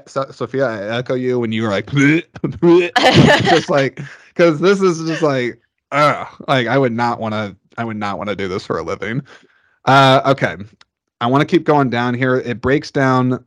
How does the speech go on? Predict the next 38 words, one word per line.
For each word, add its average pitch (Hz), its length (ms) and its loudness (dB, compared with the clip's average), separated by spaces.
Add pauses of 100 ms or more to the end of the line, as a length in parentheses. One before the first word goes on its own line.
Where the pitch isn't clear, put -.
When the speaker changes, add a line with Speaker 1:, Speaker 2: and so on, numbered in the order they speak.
Speaker 1:
on 117 140 -2
the 117 60 -4
W 120 320 -2
G 107 180 -4
A 113 160 -2
side. 113 300 -2
It 107 80 -8
kinda 123 180 -2
gives 120 480 -2
brackets, 107 680 -10
if 107 160 -8
you 104 120 -4
will, 104 180 -6
for 95 180 -10
viewership. 92 720 -10 (320)
Now, 107 140 0
I 135 60 4
don't 156 120 4
understand 123 480 0
all 110 140 2
this, 110 220 -2
but 110 220 -2
what 110 100 -2
I 104 80 -2
do 120 220 2
understand 120 520 0
is 107 100 -6
that 107 160 -6
they're 110 140 -4
like, 104 320 -4 (140)
"Okay, 104 240 -6
if - 100 -14
it's 104 140 -12
less 120 160 2
than 131 140 -2
twenty 127 260 0
million 117 340 0
people, 117 560 0